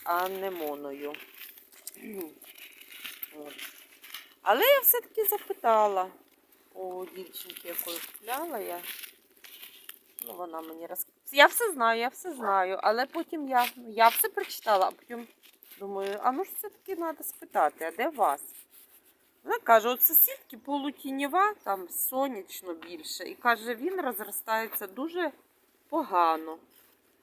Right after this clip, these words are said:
А в мене, каже, на тіньовій розростається. Ну, дуже швидко, дуже. От, тому, е, ось,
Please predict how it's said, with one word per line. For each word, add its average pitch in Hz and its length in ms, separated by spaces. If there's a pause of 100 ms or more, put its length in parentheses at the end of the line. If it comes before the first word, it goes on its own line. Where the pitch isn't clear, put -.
(100)
А 233 100
в 240 40
мене, 466 400
каже, 233 340
на 220 160
тіньовій 180 760 (360)
розростається. 175 1160 (760)
Ну, 247 120
дуже 403 380
швидко, 214 840 (640)
дуже. 190 400 (1300)
От, 180 240 (180)
тому, 508 560 (140)
е, 196 640
ось, 214 440